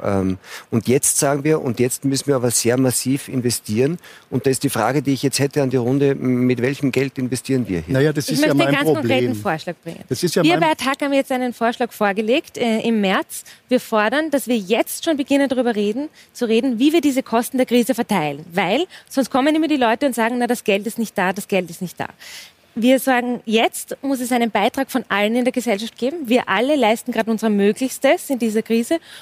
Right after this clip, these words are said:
Speaker 3: und das muss jetzt auch für die Reichsten gelten. Wir fordern einen Corona-Lastenausgleich von den Reichsten, damit wir jetzt gemeinsam solidarisch durch diese Krise kommen.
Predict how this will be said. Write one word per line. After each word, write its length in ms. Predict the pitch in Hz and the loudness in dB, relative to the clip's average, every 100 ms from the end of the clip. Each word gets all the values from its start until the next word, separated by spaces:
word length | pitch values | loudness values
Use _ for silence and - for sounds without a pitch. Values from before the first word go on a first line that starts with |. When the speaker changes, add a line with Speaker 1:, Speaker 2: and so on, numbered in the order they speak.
| - | -10
Speaker 3:
und 140 | 220 | -2
das 140 | 233 226 | 0 4
muss 240 | 262 311 | 2 2
jetzt 260 | 302 - - | 0 -2 0
auch 220 | 196 220 _ | 0 0 _
für 140 | - 220 | -6 0
die 140 | 202 | 2
Reichsten 400 | 175 165 - 170 | 2 -2 -6 -8
gelten. 340 | 147 - 170 | -10 -10 -8
Wir 80 | 175 | -6
fordern 320 | - 233 277 | 0 2 2
einen 220 | 254 240 214 | 2 0 0
Corona-Lastenausgleich 1500 | 226 190 240 330 311 214 180 208 - 175 202 214 - 285 - _ _ | -2 0 0 2 2 2 0 -4 -4 -2 0 -2 -2 -4 -4 _ _
von 220 | - 240 | -2 0
den 120 | 262 254 | 2 0
Reichsten, 540 | 175 170 - - 294 480 - - - - | 0 -2 -4 -6 -6 -6 -14 -20 -12 0
damit 420 | 247 233 381 - | 4 6 4 4
wir 100 | 311 | 0
jetzt 440 | 208 208 294 - | 4 2 2 -4
gemeinsam 520 | 254 220 175 214 269 269 | -2 0 2 2 0 0
solidarisch 520 | 247 226 185 196 220 | 0 2 2 0 -4
durch 160 | 214 | -6
diese 180 | 214 208 | -4 -4
Krise 300 | - 208 190 | 0 0 0
kommen. 300 | - - - | -4 -10 -16